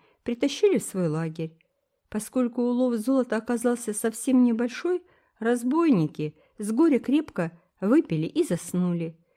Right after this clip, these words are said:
Весневский сумел воспользоваться благоприятным случаем. Он на костре пережёг верёвки, связывавшие его по рукам и ногам, взял мешок, в котором бандиты держали часть награбленного добра,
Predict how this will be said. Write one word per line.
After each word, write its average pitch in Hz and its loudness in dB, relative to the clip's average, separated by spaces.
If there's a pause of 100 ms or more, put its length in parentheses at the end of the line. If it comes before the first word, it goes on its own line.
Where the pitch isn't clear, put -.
(140)
Весневский 214 -2
сумел 226 0
воспользоваться 208 -4
благоприятным 226 0
случаем. 175 -2 (280)
Он 262 6
на 254 6
костре 269 0
пережёг 254 2
верёвки, 277 2
связывавшие 175 -2
его 196 -2
по 185 -4
рукам 185 -2
и 175 0
ногам, 175 -2 (320)
взял 330 4
мешок, 254 0
в - -20
котором 220 0
бандиты 208 0
держали 190 -2
часть 190 -4
награбленного 185 -2
добра, 180 -6